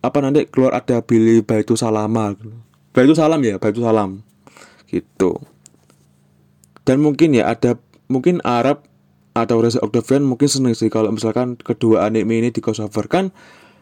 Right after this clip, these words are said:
An-, Arab itu kan suka sama Naruto dan juga A O T kan. Kalau misalkan dibuat anime, mungkin Arab seneng sih.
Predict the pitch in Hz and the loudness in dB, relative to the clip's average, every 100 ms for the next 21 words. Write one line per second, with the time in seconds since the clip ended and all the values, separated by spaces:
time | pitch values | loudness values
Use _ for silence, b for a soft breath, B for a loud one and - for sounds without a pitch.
0 | b b _ - 120 127 _ - 127 131 | b b _ -4 -4 -4 _ -2 2 2
1 | 135 143 147 190 180 160 151 - 139 127 | 2 2 2 2 0 -2 0 0 0 0
2 | 123 123 123 120 120 127 120 113 - - | 0 0 0 -2 -2 -4 -4 -4 -4 0
3 | 123 156 131 101 98 98 101 - 117 117 | 0 2 0 0 -2 -4 -12 -10 -2 0
4 | 107 127 131 127 120 117 117 - 117 123 | 0 -2 -4 -4 -6 -2 -2 -2 -4 -2
5 | 139 156 139 120 - _ _ _ _ _ | 0 0 0 -4 -12 _ _ _ _ _
6 | _ - 113 160 98 120 117 139 147 147 | _ -4 2 2 2 -2 -2 -2 -2 0
7 | 120 101 | -2 -4